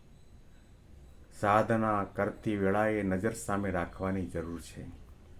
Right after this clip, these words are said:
"સાંભળ બહેની હરી રીજાની રીતડી."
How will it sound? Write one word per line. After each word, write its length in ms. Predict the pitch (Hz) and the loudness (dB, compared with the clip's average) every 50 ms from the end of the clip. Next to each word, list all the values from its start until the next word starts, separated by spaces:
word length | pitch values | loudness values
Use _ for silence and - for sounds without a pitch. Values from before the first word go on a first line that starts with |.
| - - - - - - - - - - - - - - - - - | -20 -20 -20 -20 -18 -18 -18 -18 -18 -18 -18 -18 -18 -18 -18 -4 0
"સાંભળ 540 | - 101 107 117 123 120 117 120 117 110 104 | 2 4 6 6 6 6 6 6 6 6 4
બહેની 600 | 98 101 98 95 101 107 107 104 101 95 90 82 | 4 2 2 2 2 2 0 0 0 0 -2 -2
હરી 380 | 80 92 107 117 117 110 104 92 | -2 0 2 2 2 2 2 0
રીજાની 640 | 90 87 80 82 95 95 95 95 92 90 87 85 | -2 -2 -2 -2 -2 0 0 0 -2 -2 -4 -4
રીતડી." 580 | 82 87 85 85 78 - 80 76 76 - - | -4 -6 -8 -8 -10 -10 -12 -12 -14 -14 -16